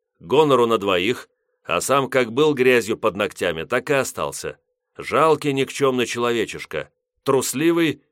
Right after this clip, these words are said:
и подлый. Ренард их обоих едва терпел, но не жаловался. Сам напросился. Да и когда? В замке он появлялся лишь наездами, а Госсу хватало заботы без него.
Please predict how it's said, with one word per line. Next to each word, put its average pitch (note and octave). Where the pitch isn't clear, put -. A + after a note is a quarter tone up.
и A#2+
подлый. D2+
Ренард G#2
их A2+
обоих A2
едва F2+
терпел, F2
но A2+
не E3
жаловался. D#2+
Сам D#3
напросился. F#2
Да F#2+
и B2+
когда? A#2+
В D#2+
замке D3
он C3+
появлялся C3
лишь B2
наездами, F2+
а E2
Госсу D3+
хватало C3
заботы A2
без G2
него. F2